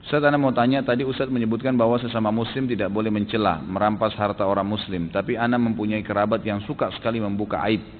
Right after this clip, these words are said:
dan menyebarkan aib keluarga Ana kepada orang-orang. Bagaimana sikap yang harus kami lakukan? Kami bisa memaafkan, tapi celaan-celaan mereka sungguh tidak bisa dilupakan. <clears throat>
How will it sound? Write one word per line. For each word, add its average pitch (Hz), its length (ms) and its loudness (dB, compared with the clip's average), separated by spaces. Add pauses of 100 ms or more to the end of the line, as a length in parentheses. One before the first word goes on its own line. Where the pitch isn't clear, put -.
(320)
dan 104 160 2
menyebarkan 107 560 2
aib 101 240 -4
keluarga 101 560 0
Ana 110 240 0
kepada 92 320 -2
orang-orang. 101 560 2 (400)
Bagaimana 135 560 0
sikap 123 320 0
yang 101 160 -4
harus 107 240 -2
kami 101 240 -2
lakukan? 90 640 -2
Kami 117 320 2 (560)
bisa 110 320 0
memaafkan, 104 640 0
tapi 113 400 0
celaan-celaan 104 560 -2
mereka 101 320 -2
sungguh 123 400 -2
tidak 98 240 -2
bisa 107 240 -4
dilupakan. 92 640 0 (800)
<clears throat> 120 80 -2